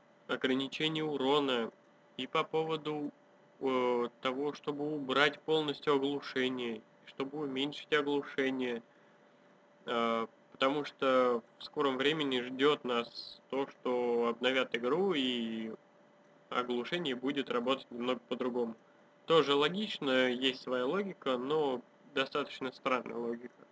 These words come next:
На что разработчики отвечают, что не нравится,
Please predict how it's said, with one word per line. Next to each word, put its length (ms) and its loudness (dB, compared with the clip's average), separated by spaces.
На 120 0
что 640 4
разработчики 640 0
отвечают, 640 -4
что 280 0
не 120 0
нравится, 880 -2